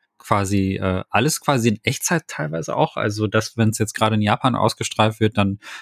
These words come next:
findet man die aktuellen Folgen auch meistens in diesen Apps. Äh, Crunchyroll ist dann quasi das Äquivalent dazu.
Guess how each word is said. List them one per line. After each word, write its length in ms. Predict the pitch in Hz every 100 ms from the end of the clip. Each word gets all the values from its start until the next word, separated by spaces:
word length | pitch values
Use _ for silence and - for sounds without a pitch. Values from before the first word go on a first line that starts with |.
| -
findet 280 | - 113
man 240 | 107 107 104
die 180 | 101 101
aktuellen 400 | 104 - 110 107
Folgen 300 | 110 110 104
auch 100 | 101
meistens 340 | 104 101 113 -
in 80 |
diesen 200 | 104 101
Apps. 340 | 98 156 - -
Äh, 200 | 104 101
Crunchyroll 520 | - 110 - 101 101
ist 140 | 101 -
dann 80 |
quasi 220 | 101 104 101
das 100 | 98
Äquivalent 420 | - - 98 110
dazu. 280 | 113 - 113